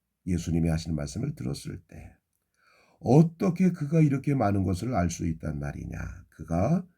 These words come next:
교육을 받은 적도 없었는데." 그들이 물었습니다. 그래서 예수님이 대답하셨어요. "나의 메시지는 내 자신의 것이 아니라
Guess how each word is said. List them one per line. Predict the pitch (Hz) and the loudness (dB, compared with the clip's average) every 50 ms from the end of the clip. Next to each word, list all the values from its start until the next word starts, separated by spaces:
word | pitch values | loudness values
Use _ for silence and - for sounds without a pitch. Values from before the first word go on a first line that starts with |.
| _ _ _ _ _ _ _ - | _ _ _ _ _ _ _ -2
교육을 | - 90 90 92 90 101 127 120 | 2 6 6 6 6 4 2 0
받은 | 113 98 90 92 95 92 | 0 -2 -2 -2 -2 -2
적도 | 90 90 - - - - - | -2 -4 -6 -6 -6 -6 -6
없었는데." | 82 85 - - - - - - - - - 65 67 - - - _ _ _ _ | -6 -8 -10 -14 -12 -12 -12 -12 -12 -14 -14 -14 -14 -16 -18 -20 _ _ _ _
그들이 | _ - 76 69 67 65 80 107 156 160 165 - _ _ _ _ _ _ _ _ _ | _ -6 -6 -4 -4 -2 0 2 2 2 0 -2 _ _ _ _ _ _ _ _ _
물었습니다. | - 82 82 82 87 76 - - - - - - 53 - - - - - _ _ _ _ _ _ _ _ _ _ _ _ _ _ _ | -12 -6 -2 -2 -2 -2 -4 -6 -14 -16 -16 -16 -16 -18 -20 -20 -20 -20 _ _ _ _ _ _ _ _ _ _ _ _ _ _ _
그래서 | - 92 90 82 82 - 92 92 107 139 165 185 - - - | -2 0 0 0 2 2 2 2 4 4 2 0 -2 -4 -2
예수님이 | 85 82 82 80 - 80 76 78 85 92 90 | 0 0 0 0 0 -2 -2 0 0 0 0
대답하셨어요. | 90 98 101 - 147 139 - - 87 - 87 - - - - - - - - 58 - - _ _ _ _ _ _ _ | 0 -2 -6 -4 -6 -6 -6 -6 -8 -8 -10 -14 -16 -16 -16 -14 -14 -14 -14 -14 -16 -18 _ _ _ _ _ _ _
"나의 | _ - - 90 85 80 80 80 80 - - | _ -4 -2 0 2 2 4 2 2 0 -4
메시지는 | - 76 73 69 - - 80 71 - 71 71 92 151 180 202 240 - _ _ _ _ _ _ _ | -8 -10 -10 -8 -8 -8 -8 -8 -8 -6 -2 2 4 4 4 2 -2 _ _ _ _ _ _ _
내 | - - 85 82 82 85 85 | -14 -8 -4 -2 0 0 0
자신의 | 85 - - - - - 85 82 71 67 67 69 | -2 -6 -12 -14 -10 -6 -4 -4 -4 -4 -6 -10
것이 | - - 64 - - 143 156 160 165 - | -12 -12 -12 -10 -6 -4 -4 -4 -4 -6
아니라 | - - - - - 98 - - 85 87 85 82 | -12 -16 -16 -16 -16 -18 -14 -10 -8 -8 -8 -8